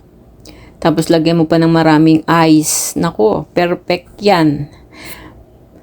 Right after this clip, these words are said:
Sa, lalo na kapag mainit yung panahon. Ayan guys, yan lang ang ginagawa ko kasi binigyan lang ako ng avocado. So ganyan, hindi ko na nilalagyan ng asukal. Wala naman pati akong gatas na powder o liquid,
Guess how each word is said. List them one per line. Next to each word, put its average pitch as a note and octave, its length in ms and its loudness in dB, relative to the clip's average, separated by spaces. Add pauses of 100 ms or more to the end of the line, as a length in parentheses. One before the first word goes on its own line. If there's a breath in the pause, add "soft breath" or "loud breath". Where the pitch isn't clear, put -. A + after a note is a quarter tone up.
(140)
Sa, E3 400 0
lalo E3+ 400 2
na F3+ 80 0
kapag E3 400 -2
mainit E3 560 0 (320)
yung D#3+ 160 2
panahon. D#3 720 0 (1800 soft breath)
Ayan E3+ 320 0
guys, D#3 400 2
yan C4+ 160 4
lang C4+ 160 4
ang B3 80 2
ginagawa G3+ 560 0
ko F3 160 -6
kasi G3 160 2
binigyan F#3+ 480 0
lang F3 80 0
ako F3 160 -2
ng E3 160 0
avocado. D#3+ 640 0
So F3+ 240 2
ganyan, F3+ 400 0
hindi F3+ 160 0
ko G#3 160 0
na G#3 80 2
nilalagyan F3+ 560 0
ng D#3+ 80 0
asukal. D3+ 640 -2
Wala E3 240 2
naman F3+ 240 -2
pati D#3+ 240 0
akong E3+ 240 -2
gatas E3+ 480 -2
na E3 80 0
powder E3 640 0
o E3 240 2
liquid, E3 960 0